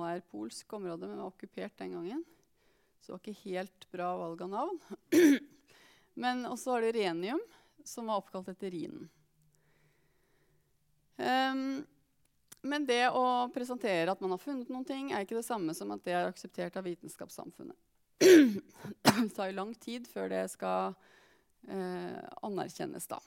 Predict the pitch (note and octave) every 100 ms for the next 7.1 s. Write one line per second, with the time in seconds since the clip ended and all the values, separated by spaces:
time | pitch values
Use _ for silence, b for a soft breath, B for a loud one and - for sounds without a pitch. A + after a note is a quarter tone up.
0 | _ _ _ _ _ - - G#3 G#3 G#3
1 | F3+ - A#3+ F#3+ F3 G3 - F#3+ - G3
2 | F#3+ G3+ - - E3+ E3 G#3 A#3+ F4 F#4
3 | - G3+ E3+ F3 F3+ E3+ D#3 D#3+ F3 F3+
4 | D#3 D3+ F3+ D#3+ E3 E3 E3 - - -
5 | F#3+ - G3 G3 - G3+ - E3 F3 G3
6 | D#4+ C#4+ G3 F#3+ - F#3+ F3 E3 E3 -
7 | B3